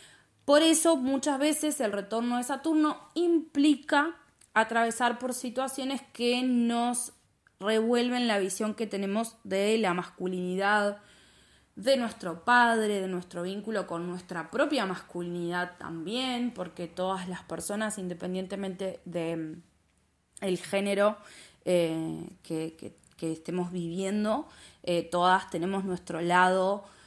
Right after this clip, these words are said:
eh, nuestra energía femenina y masculina, y esto no tiene que ver con los géneros y con lo binario, sino que tiene que ver con esa energía más activa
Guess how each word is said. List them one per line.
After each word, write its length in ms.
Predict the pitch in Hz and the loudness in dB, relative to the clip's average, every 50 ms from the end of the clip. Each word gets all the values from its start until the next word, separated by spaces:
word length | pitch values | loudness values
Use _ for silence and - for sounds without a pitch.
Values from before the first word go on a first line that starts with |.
| - _ _ _ _ _ _ _ _ _ _ - | -20 _ _ _ _ _ _ _ _ _ _ -4
eh, 380 | 180 185 180 175 170 170 165 165 | 0 0 0 0 0 -2 -2 -2
nuestra 440 | 196 208 - - - 226 214 196 | -4 -4 -6 -6 -4 -2 -2 0
energía 480 | 190 190 190 190 185 - - 220 214 220 | 0 -2 -4 -6 -8 -6 -4 -4 -4 -4
femenina 640 | 214 - 208 190 190 185 190 196 202 208 202 202 202 | -4 -6 -6 -4 -4 -4 -4 -4 -4 -4 -4 -2 -2
y 60 | 196 | -4
masculina, 640 | 196 185 175 - - - 190 202 220 240 247 240 233 | -4 -6 -8 -8 -6 -4 -2 0 0 0 2 2 0
y 60 | 214 | 0
esto 200 | 208 208 - 233 | -2 -4 -4 -2
no 300 | 214 220 226 247 269 269 | 0 2 2 2 2 2
tiene 200 | 247 302 285 269 | 2 2 2 4
que 100 | 240 226 | 4 4
ver 260 | 220 214 214 220 214 - | 4 4 4 2 -2 -2
con 340 | 226 214 214 226 233 - - - - | -2 -2 -2 -2 -4 -4 -6 -10 -10
los 360 | - 185 185 180 175 - - | -6 -4 -4 -4 -6 -8 -10
géneros 540 | - 208 208 214 214 214 214 214 208 208 - | -6 -6 -4 -4 -4 -2 -2 -4 -4 -4 -8
y 40 | 190 | -10
con 340 | - - 180 180 180 175 175 | -8 -6 -4 -4 -2 -2 -2
lo 100 | 175 170 | -2 -2
binario, 500 | 175 175 190 202 208 214 208 220 233 226 | -2 -2 0 0 0 0 2 0 0 0
sino 260 | 226 - 196 185 185 | -2 -4 -6 -6 -6
que 80 | 190 185 | -8 -8
tiene 220 | 190 196 196 185 | -6 -6 -6 -4
que 80 | - 190 | -2 0
ver 200 | 185 185 185 - | 0 0 0 -2
con 140 | 185 185 | -4 -4
esa 220 | 185 180 - 190 190 | -4 -4 -2 -2 -2
energía 360 | 190 185 170 - - 202 190 | -2 -4 -6 -4 -4 -2 0
más 240 | 190 185 185 185 - - - | 0 0 0 -2 -4 -8 -6
activa 680 | - 185 185 - - - 220 233 247 262 269 294 359 - | -6 -6 -6 -8 -12 -6 -4 -2 0 0 0 -2 -4 -8